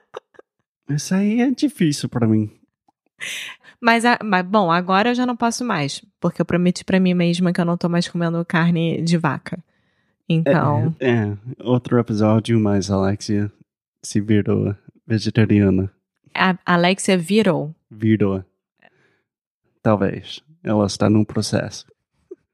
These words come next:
Speaker 2: Enfim, então, McDonald's, um Maczinho, uma vez, tipo, a cada seis meses.
Speaker 1: Cada seis meses eu deixo. Mas mais do que isso, já é um guilty pleasure
Speaker 2: Sim.
Speaker 1: demais.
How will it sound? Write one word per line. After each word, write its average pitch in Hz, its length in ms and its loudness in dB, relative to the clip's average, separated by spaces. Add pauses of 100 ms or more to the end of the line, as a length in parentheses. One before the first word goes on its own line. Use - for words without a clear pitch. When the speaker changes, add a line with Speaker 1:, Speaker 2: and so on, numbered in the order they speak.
(440)
Speaker 2:
Enfim, 202 320 -4
então, 165 360 -8
McDonald's, 196 960 0 (140)
um 208 100 -2
Maczinho, 208 880 0 (1120)
uma 208 180 2
vez, 202 280 0
tipo, - 320 -6
a 180 100 -2
cada 185 260 0
seis 180 340 0
meses. 180 600 -4 (1000)
Speaker 1:
Cada 120 240 0
seis 123 300 -2
meses 120 640 2 (640)
eu 117 140 4
deixo. 98 480 -2 (680)
Mas 101 560 2 (680)
mais 113 260 2
do 120 120 -4
que 117 240 2
isso, 117 320 -2 (840)
já 101 240 2
é 101 100 4
um 98 300 0
guilty 104 320 -4
pleasure - 280 0
Speaker 2:
Sim. - 140 -2
Speaker 1:
demais. 196 300 0